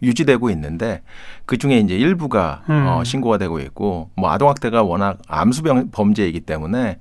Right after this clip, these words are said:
Speaker 1: 그러다 보면 신고 건수가 국민의 인식도 높아지고
Speaker 2: 예.
Speaker 1: 아니면 보도 건수가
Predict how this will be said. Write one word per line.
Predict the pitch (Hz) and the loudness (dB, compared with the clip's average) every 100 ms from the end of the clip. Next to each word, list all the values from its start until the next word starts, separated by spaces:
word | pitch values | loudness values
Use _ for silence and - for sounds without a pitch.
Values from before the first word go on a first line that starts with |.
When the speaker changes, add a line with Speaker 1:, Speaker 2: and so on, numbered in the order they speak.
| - - - - | -16 -20 -20 -4
Speaker 1:
그러다 | 120 123 | 0 0
보면 | 107 98 98 101 98 - 107 - | 0 0 -2 -2 -2 -6 -12 -6
신고 | - 214 185 165 147 135 127 120 117 | 4 4 6 4 4 4 2 2 2
건수가 | 190 202 196 117 92 101 85 80 | 4 4 4 0 2 2 0 -4
국민의 | - 143 156 135 | 0 2 4 2
인식도 | 160 175 139 | 0 -2 0
높아지고 | 104 - 101 90 90 92 92 92 | 0 0 -4 -4 -8 -6 -4 0
Speaker 2:
예. | 143 | 2
Speaker 1:
아니면 | 135 110 107 | 4 2 2
보도 | 139 120 139 | 0 0 2
건수가 | 117 107 104 95 | 2 0 0 -2